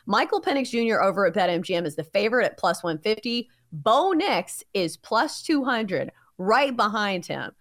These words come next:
So I think if you think Michael Penix Junior struggles against this Utah defense, maybe you take Bo Nix there.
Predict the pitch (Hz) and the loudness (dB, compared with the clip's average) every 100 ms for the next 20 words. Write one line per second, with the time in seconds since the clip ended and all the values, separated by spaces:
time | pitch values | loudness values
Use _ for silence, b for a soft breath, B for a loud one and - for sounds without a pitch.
0 | _ - 240 196 196 202 277 330 339 269 | _ -2 4 6 4 2 -2 -2 -2 -2
1 | 277 247 240 160 165 226 214 240 220 - | -2 -2 -2 -2 -2 -2 -4 -4 -4 -4
2 | 202 185 180 165 160 196 202 190 196 185 | -4 -4 -4 -2 0 0 -2 -4 -4 -4
3 | 170 180 185 156 151 135 147 220 269 285 | -6 -6 -2 -2 0 -4 -4 -4 -4 -6
4 | b b - 160 170 220 240 226 269 240 | b b -8 0 2 2 2 0 2 0
5 | 214 208 233 226 233 240 254 254 285 302 | 2 2 2 2 -2 -4 -2 0 0 -2